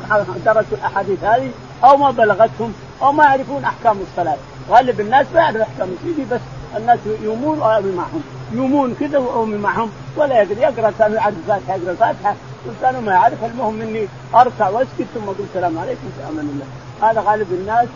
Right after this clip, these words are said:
وغالب اللي يقول علي رضي الله عنه: "يأتي على الناس زمان لا يبقى من الإسلام إلا الاسم بس، اسم الإسلام، اسم". تجد الاس-، الإسلام بالجواز بس أنه مسلم، ولا ما يعرف عن الدين ولا عن الشريعة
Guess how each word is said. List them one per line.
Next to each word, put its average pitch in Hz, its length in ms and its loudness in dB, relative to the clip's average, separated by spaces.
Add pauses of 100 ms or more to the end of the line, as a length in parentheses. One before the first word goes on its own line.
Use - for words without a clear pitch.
(240)
وغالب 214 400 4
اللي 190 160 -2
يقول 190 320 -2
علي 208 360 2
رضي 202 220 -2
الله 190 280 2
عنه: 226 180 2 (300)
"يأتي 202 280 0
على 226 200 4
الناس 240 220 4 (180)
زمان 240 460 6 (280)
لا 233 180 8
يبقى 240 240 4
من 226 120 -4
الإسلام 240 460 -2
إلا 240 140 -2
الاسم 202 360 -4
بس، 180 100 0 (220)
اسم 254 240 -6
الإسلام، 285 440 -6 (360)
اسم". 208 320 -6 (320)
تجد 254 260 -4
الاس-، 233 480 -4
الإسلام 262 360 -2
بالجواز 202 420 -2 (100)
بس 214 80 -8 (180)
أنه 214 180 -6
مسلم، 180 400 -6 (260)
ولا 226 180 0
ما 294 100 0
يعرف 226 220 2 (100)
عن 196 180 -2
الدين 233 400 -10
ولا 240 160 0
عن 190 240 0
الشريعة 220 420 2